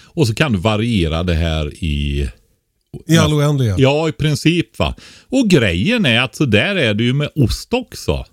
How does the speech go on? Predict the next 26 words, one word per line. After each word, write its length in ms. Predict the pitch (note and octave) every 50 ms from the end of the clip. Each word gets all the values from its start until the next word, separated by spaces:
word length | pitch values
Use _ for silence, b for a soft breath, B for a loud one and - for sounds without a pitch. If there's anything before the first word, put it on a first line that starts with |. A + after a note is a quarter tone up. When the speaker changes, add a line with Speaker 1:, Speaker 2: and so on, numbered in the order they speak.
| _ _ _ _ _ _ _ _ _ _ _ _ _ _ - -
Speaker 1:
Det 140 | - B3+ A3+
är 140 | C3+ A2 G2+
liksom 360 | C3 F#3 F#3+ - A3+ A#3+ B3
bara 460 | C4 B3+ A3 D#3+ C#3 C3+ C3 C#3 B2+ b b b b b b b b b b _ _ _ -
mjölk, 920 | C#3 C3 B2+ A2 A2 G#2 F2 D#2 C2+ A1+ - - _ _ _ - - - _ _
eller 160 | - G#2+ G#2+ G2
bara 600 | E2+ - B2+ C3+ A#2+ F2+ - C4+ G2 A2 C3 C#3+
Speaker 2:
<laughs> 0 |
Speaker 1:
mjölk. 500 | B2 G#2 D#2+ D#2 D#2+ C#2+ - - - G#2+
Mjölk 540 | G2+ F#2 G#2 A2+ A2 A2+ A#2 G#2+ - -
varierar 580 | B2+ A2+ G#2+ G2+ G2+ G2 F#2 E2+ D#2+ D#2 D#2+ D#2
ju 360 | D#2+ D#2+ D#2 D#2+ D#2+ D#2 D#2 D#2+
också, 460 | - G#2 - - - - C#3 C3 A2+
du 100 | F2 E2+
har 100 | E2 D#2+
ju 60 | D#2+
olika 340 | E2 E2 D2+ C#2+ C2+ - E2+ -
arter, 720 | - - G2+ F2+ E2 D2 - - _ _ C3 C#3+ - C#3
men 200 | A#2 A2 G#2+ G2
sen 280 | - - D2+ D#2+ G#2 F#3+
är 140 | A3 E3+ A2
det 80 | G2+
ju 100 | G#2 G#2+
samma 400 | - - F#2+ E2 D2 D2+ D2+ D2+
sak 340 | D2 - - D2 D2 C#2 - -
där. 520 | - D2+ G#2 C#3 F#3 D3+ E2 C2 - -